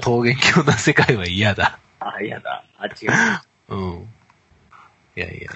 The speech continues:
Speaker 1: 懐かしいね。一年前よ。
Speaker 2: いやいや、一年前でもな、もうね。
Speaker 1: おねしょしたの、
Speaker 2: そう。
Speaker 1: 一年前。うん。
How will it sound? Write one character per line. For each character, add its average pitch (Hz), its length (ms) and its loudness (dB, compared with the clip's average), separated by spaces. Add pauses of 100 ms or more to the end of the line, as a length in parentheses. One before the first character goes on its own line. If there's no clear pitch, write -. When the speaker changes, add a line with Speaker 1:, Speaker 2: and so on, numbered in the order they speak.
(160)
Speaker 1:
懐 - 320 -6 (100)
か 151 100 2
し 175 200 0
い - 20 0
ね。 104 240 -2 (380)
一 113 260 -4
年 180 120 2
前 196 300 4
よ。 107 80 -2
Speaker 2:
い - 20 -2
や - 0 -
い - 0 -
や、 107 80 -4
一 - 40 -14 (160)
年 208 220 -2
前 392 180 4
で 180 80 -6
も 143 100 -4
な、 123 280 -2
も 107 500 -4
う 107 40 -4
ね。 127 360 2 (380)
Speaker 1:
お 107 180 -6
ね 117 140 2
し - 100 -2
ょ 101 40 0
し - 120 -4
た 147 100 2
の、 131 120 0
Speaker 2:
そ 90 60 -4
う。 - 140 -16
Speaker 1:
一 - 140 -20
年 156 200 -2
前。 156 240 2
う 123 40 -6
ん。 113 40 -2